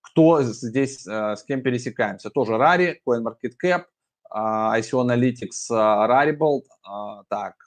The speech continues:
Musical Blockchain, Алан Силберт, Винни Линграм из крутых на них подписан, а, инвесторы разные. Ну, короче, ребята, на проект можете обратить внимание, это недооценённый проект,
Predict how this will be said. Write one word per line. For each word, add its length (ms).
Musical 440
Blockchain, 720
Алан 340
Силберт, 640
Винни 300
Линграм 680
из 140
крутых 420
на 80
них 180
подписан, 560
а, 360
инвесторы 800
разные. 480
Ну, 140
короче, 600
ребята, 420
на 80
проект 300
можете 400
обратить 520
внимание, 320
это 200
недооценённый 800
проект, 360